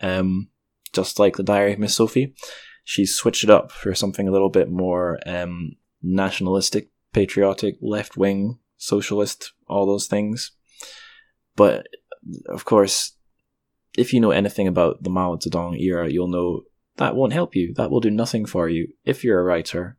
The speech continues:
you are eventually going to be screwed. Lu Xun perhaps being one exception. So in nineteen forty-two, before the, the revolution was successful, mind you,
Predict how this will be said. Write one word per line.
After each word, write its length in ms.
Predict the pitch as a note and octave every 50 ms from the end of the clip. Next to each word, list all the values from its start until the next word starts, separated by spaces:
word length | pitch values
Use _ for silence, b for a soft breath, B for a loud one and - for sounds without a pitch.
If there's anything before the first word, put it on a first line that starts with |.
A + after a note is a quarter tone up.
| _ _ _ _ -
you 160 | - G2 F#2+
are 120 | F#2+ F#2
eventually 500 | F#2 F2 G2+ G2+ F#2+ D2 - F#2 E2+ D#2+
going 240 | D#2 E2+ E2+ F2 D#2+
to 80 | - -
be 320 | - D#2+ D2+ D2 G2+ B2+ - _ -
screwed. 540 | - - - - F2+ E2 C#2 B1+ C2 - - - _ _ _ _ _ _
Lu 120 | - F#2+ F2+
Xun 340 | - - G2 F2 E2+ E2+ -
perhaps 320 | - F#2+ F2+ D2+ - -
being 380 | - - F2 F2 E2+ E2 F2 - b b b b b b b b b b b
one 200 | - E2+ E2+ E2+
exception. 760 | D#2+ C#2 - - - - - - - - - C2+ - - - _ _ _ - - -
So 260 | - - - G2 G2
in 120 | F#2 G2
nineteen 360 | G#2+ A2+ B2+ C3+ - C3 A#2+
forty-two, 800 | - - G2 F2 E2+ - - - - A#2+ G#2 E2+ D#2 G2 C3+ D#3 - _ _ _ _ _ - - -
before 340 | - F2+ - - B2 C3+ B2
the, 140 | G#2 - - _ _ -
the 80 | F2
revolution 720 | F2 F#2+ F#2+ E2+ E2+ F#2+ A2+ - - F2 E2+ E2+ G#2+ B2 -
was 160 | - E2+ -
successful, 560 | - C#2 - - - F#2+ - - - D2+ D#2 C#2+
mind 240 | E2 E2 D#2+ D#2 D2
you, 220 | E2 E2 E2+ -